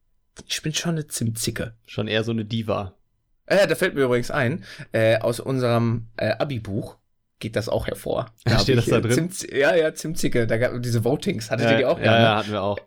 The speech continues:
Speaker 1: Ich war, glaub ich, auch Platz eins bei den männlichen Zimtzicken. Ja.
Speaker 2: Ah,
Speaker 1: Sicher.
Speaker 2: auch ein Ding.
Speaker 1: Äh, weiß man, woher es, woher es kommt. Ja. Hattet ihr auch so ein, dieses Abi-Buch? Also
Speaker 2: Ja, ja, hatten wir auch.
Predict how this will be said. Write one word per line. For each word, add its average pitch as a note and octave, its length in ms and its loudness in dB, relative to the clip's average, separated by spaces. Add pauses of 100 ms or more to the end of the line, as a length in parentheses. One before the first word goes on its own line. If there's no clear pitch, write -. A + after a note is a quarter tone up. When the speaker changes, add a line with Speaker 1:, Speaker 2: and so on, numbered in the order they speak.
(480)
Speaker 1:
Ich - 120 -18
war, C3 180 4
glaub B2+ 160 2
ich, C#3 80 -2
auch - 180 -4
Platz B2+ 200 0
eins A#2+ 360 0
bei A2+ 100 2
den A2 140 4
männlichen A2+ 320 2
Zimtzicken. - 520 -4 (840)
Ja. - 220 -4 (380)
Speaker 2:
Ah, G#4 180 2
Speaker 1:
Sicher. A#3+ 220 -2 (440)
Speaker 2:
auch - 140 -6
ein A2 120 -6
Ding. G2+ 180 -6
Speaker 1:
Äh, G#2+ 340 2 (320)
weiß G#2 180 -2
man, B2 140 0
woher A#2 160 2
es, - 160 -10
woher - 160 -6
es - 140 -10
kommt. G#3+ 320 -6 (220)
Ja. - 100 -14
Hattet D3 220 -2
ihr C3 140 4
auch C#3+ 60 0
so G#3 120 -2
ein, G#3 140 -2
dieses D#3 320 -4
Abi-Buch? E3+ 760 -2 (180)
Also A2 140 2
Speaker 2:
Ja, A2+ 60 6
ja, A2+ 320 4
hatten A#2+ 220 0
wir G#2+ 120 2
auch. C3+ 300 0